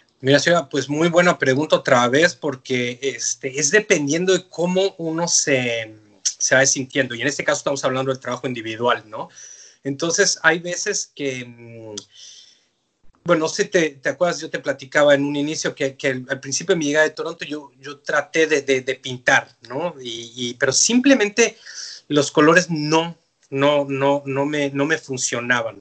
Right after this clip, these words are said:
¿no? Entonces, am, ahora sí que me, me fui como que a lo básico, a los orígenes, y ahora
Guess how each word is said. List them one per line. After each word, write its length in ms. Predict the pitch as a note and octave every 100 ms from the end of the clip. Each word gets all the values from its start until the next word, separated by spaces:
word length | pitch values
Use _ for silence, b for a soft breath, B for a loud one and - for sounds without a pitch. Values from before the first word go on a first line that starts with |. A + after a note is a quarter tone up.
| G2+
¿no? 260 | G#2+ C#3+ F3
Entonces, 600 | A#2+ A2+ C#3 C3+ C#3 - C#3
am, 420 | A#2+ A#2 A#2 A2 - B B B B
ahora 160 | -
sí 160 | - G3+
que 140 | G3
me, 180 | E3+ D3+
me 160 | C#3+ C3+
fui 300 | - G3 G#3+
como 220 | A#3 F3+
que 100 | D3+
a 60 | G3+
lo 160 | C#3+
básico, 480 | C#3 F3 - B3 B3
a 40 |
los 180 | F3 -
orígenes, 460 | C3 C#3+ G3 A3+ D#3
y 60 |
ahora 640 | D#3+ E3+ A#3 C#4+ C#4+ F#3+